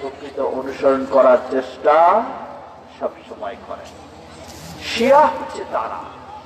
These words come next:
যাদের নিয়ে দীর্ঘ কথা বলার সুযোগ নেই। শিয়া হচ্ছে তারা যারা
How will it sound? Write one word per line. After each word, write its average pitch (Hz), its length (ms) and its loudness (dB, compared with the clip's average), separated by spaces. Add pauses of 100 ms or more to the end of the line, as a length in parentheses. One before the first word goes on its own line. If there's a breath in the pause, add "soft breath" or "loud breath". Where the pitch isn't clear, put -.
(720)
যাদের 202 400 4
নিয়ে 185 160 -2
দীর্ঘ 180 280 -8 (100)
কথা 170 220 -2
বলার 165 220 0
সুযোগ 170 400 -8
নেই। 156 560 -8 (520)
শিয়া 202 460 4
হচ্ছে 208 320 2
তারা 214 680 4 (680)
যারা 233 520 2